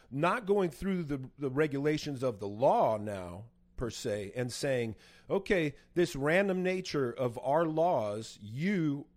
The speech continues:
popped up on our radar." No, intentionally.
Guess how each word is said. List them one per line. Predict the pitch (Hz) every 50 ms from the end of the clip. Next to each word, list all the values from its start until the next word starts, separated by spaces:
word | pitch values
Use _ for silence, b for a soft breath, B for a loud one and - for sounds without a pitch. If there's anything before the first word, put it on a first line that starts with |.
| _ _ _ _ _ _ -
popped | - 160 139 127 - - -
up | 143 127 120 -
on | 123 113 113
our | 107 107
radar." | 110 135 156 165 127 101 95 98
No, | 117 165 220 214 139 -
intentionally. | 131 143 139 113 - - 208 233 247 226 - - 123 101 90 82 80 -